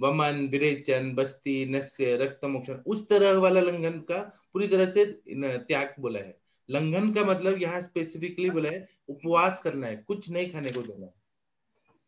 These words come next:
नहीं तो, अ, आकांक्षा मैम,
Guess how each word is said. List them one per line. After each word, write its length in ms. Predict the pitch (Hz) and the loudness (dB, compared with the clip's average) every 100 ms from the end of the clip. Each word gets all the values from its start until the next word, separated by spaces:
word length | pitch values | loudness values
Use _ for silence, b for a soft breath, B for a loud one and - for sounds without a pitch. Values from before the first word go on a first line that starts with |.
| _ _ _ _ _ _ _ _ _ _ _ _ _ _ | _ _ _ _ _ _ _ _ _ _ _ _ _ _
नहीं 100 | 139 | -8
तो, 220 | 147 180 175 | 2 4 4
अ, 420 | - 139 135 - - | 2 -2 -4 -6 -8
आकांक्षा 420 | 135 160 165 180 | -4 -2 -2 -2
मैम, 340 | 196 190 151 | -2 -2 -4